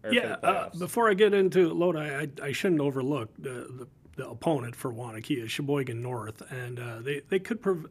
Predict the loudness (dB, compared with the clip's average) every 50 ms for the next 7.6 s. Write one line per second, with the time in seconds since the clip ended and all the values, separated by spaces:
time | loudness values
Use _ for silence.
0 | -8 -4 -2 -2 0 2 2 2 4 6 6 6 4 4 2 -2 -8 -10 -2 4
1 | 6 6 6 4 0 -6 -4 0 2 2 2 2 0 -2 -2 -2 -2 -2 -4 -6
2 | -6 -6 -6 -6 -6 -6 -4 -2 -2 -2 -2 -4 -4 -6 -10 -12 -12 -8 -6 -6
3 | -6 -4 -4 -4 -2 -2 -2 -2 -2 -2 -4 -4 -4 -2 -2 -2 -2 -2 -2 -4
4 | -4 -4 -6 -8 -10 -12 -12 -10 -10 -10 -10 -8 -6 -4 -4 -4 -4 -4 -6 -6
5 | -6 -6 -6 -6 -6 -6 -8 -8 -10 -12 -12 -12 -12 -12 -14 -14 -14 -18 -14 -10
6 | -10 -10 -8 -6 -6 -6 -6 -6 -6 -8 -8 -8 -8 -8 -8 -8 -8 -8 -8 -10
7 | -10 -10 -10 -12 -12 -12 -12 -12 -12 -14 -16 -18